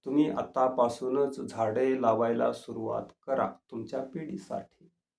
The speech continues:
हा सुद्धा करोना शिकवलेली मोठी धडा आहे. भावांनो, सांगत बसलो तर दिवस पुरत नाही, तेवढे चांगले धडे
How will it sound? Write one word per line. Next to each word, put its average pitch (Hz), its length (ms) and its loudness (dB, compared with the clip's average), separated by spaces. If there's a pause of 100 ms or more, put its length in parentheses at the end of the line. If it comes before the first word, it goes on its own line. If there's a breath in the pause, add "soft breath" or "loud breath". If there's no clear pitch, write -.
(360)
हा 208 100 4
सुद्धा 185 340 -6 (160)
करोना 151 420 2
शिकवलेली 131 580 -4
मोठी - 460 -8
धडा 123 260 0
आहे. 113 360 0 (640)
भावांनो, 160 680 8 (120)
सांगत 160 480 6
बसलो 143 480 0 (640)
तर 208 220 6 (840)
दिवस 180 320 8
पुरत 151 400 4
नाही, 131 460 0 (280)
तेवढे 190 440 8
चांगले 151 480 6
धडे 139 440 0